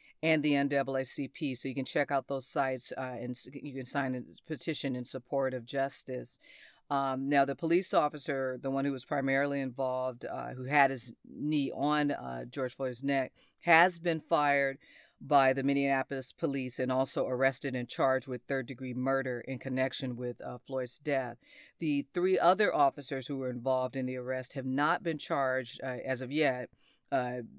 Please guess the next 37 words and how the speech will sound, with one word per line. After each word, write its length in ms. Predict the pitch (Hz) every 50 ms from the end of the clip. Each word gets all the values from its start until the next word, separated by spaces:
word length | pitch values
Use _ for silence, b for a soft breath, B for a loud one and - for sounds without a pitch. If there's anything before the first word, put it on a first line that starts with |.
| - 113 135 131 -
though 380 | 160 147 139 135 131 131 123 127
they 200 | 123 139 139 139
have 340 | 135 156 147 143 143 135 123
been 140 | 139 135 131
fired. 680 | - - - 143 135 120 120 110 85 85 82 - -
So 380 | - - - - 151 139 127 127
that's 360 | 120 139 139 139 139 - -
the 120 | - 151 143
latest 460 | 143 143 139 135 127 131 - - -
so 220 | - 143 135 139
far. 520 | 131 - - 139 131 127 123 123 123 123 131 B B B B B B B B B B B B
So, 460 | - - - - 196 180 165 156 156
as 200 | 165 180 180 175
I 40 | 190
said, 360 | - - - 180 151 143 135
a 60 | 135
very 220 | 127 151 151 151 151
somber, 720 | - - - 165 160 160 160 151 160 160 156 156 156 147 - 175 -
uh, 300 | 143 139 131 131 131 131
day 500 | 131 127 135 151 147 147 143 139 143 147
following 680 | 143 - - 143 139 135 135 135 135 135 131 131 135 131 _ _ _ _ _ _ _ _ _ _ _ _ _ - - _
all 280 | - 135 139 135 135 139
of 140 | 143 135 120
the, 180 | 135 135 131 127
uh, 140 | 120 123
the 160 | 123 120 135 123
protests. 720 | - - 143 135 131 - - 143 131 127 131 131 - - B B B B B B B B _ -
And, 420 | 147 143 139 139 139 143 139 143
uh, 60 | - -
actually, 440 | - - 175 202 - - 247 220 196
you 180 | - - 190 190
know, 80 | 180
I 40 | 175
wanna 180 | 165 170 180 175
mention, 300 | 170 170 160 - - 139
'cause 200 | - 156 139 - - _ -
G-, 220 | - - - -